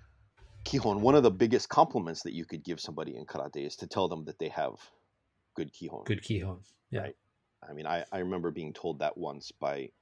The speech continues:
Speaker 1: a, a visiting, uh, instructor at, at, at a school I was at. And I was like, "Oh, wow." Like, he very rarely gives out compliments, but it was like this, like, in passing, like, "Oh, you know, yeah, yeah, yeah, don't worry, 'cause, you know, you,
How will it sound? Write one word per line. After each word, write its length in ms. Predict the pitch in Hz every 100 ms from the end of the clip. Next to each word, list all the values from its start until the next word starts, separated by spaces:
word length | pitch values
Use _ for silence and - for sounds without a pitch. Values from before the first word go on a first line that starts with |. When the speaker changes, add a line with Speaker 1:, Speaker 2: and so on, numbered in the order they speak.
| -
Speaker 1:
a, 80 | 76 -
a 80 | 78
visiting, 480 | 71 76 73 69 65 _ _ _ _ _ _ _ _ _ -
uh, 220 | - - _ _ _ _ -
instructor 640 | 85 - 117 - 80 67
at, 140 | 73 76 -
at, 140 | 78 -
at 80 | 71
a 40 |
school 320 | - - 76
I 60 | 69
was 200 | 67 -
at. 200 | 50 50 _ _ _
And 120 | 78 71
I 80 |
was 160 | 69 69
like, 160 | 50 -
"Oh, 320 | - 85 - - _ _ _ _ _ _ _ -
wow." 360 | 110 58 50 _ _ _ -
Like, 180 | 76 67 _
he 240 | - 98 - _ 98
very 260 | 117 156
rarely 340 | 117 120 113 95
gives 260 | 98 87
out 220 | 90 80 -
compliments, 500 | - 123 - 73 67 -
but 120 | 87
it 60 | 90
was 100 | 90
like 180 | 98 -
this, 180 | 92 113
like, 200 | 95 - -
in 160 | 120
passing, 400 | 113 143 - 113
like, 140 | 101 110
"Oh, 220 | 175 135
you 120 | 117 135
know, 160 | 127 156
yeah, 160 | 180
yeah, 300 | 160 170 165
yeah, 60 | 147
don't 160 | 135 151
worry, 240 | 170 147
'cause, 240 | 123 120 - -
you 80 |
know, 80 | 120
you, 220 | 123 135